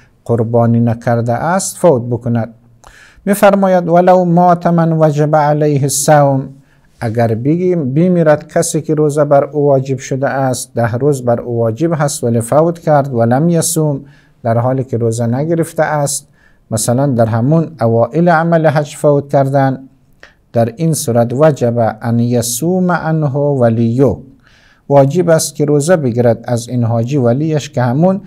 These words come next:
فرزند ذکورش مثلاً باشد، که در باب عرض کنم چهل و هشت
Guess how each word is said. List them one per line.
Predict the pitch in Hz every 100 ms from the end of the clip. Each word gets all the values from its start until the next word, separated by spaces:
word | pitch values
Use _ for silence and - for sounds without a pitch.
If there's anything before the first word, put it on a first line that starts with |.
| -
فرزند | - 120 113 117 117 117
ذکورش | 117 113 117 185 170 -
مثلاً | 170 - 151 147 143
باشد، | 135 135 147 135 135 - _ _ _ _ _ -
که | 143
در | 139 139
باب | 135 147 185 202
عرض | 180 170 170
کنم | - 156 156
چهل | - 147 143 139
و |
هشت | 135 143 135 135 -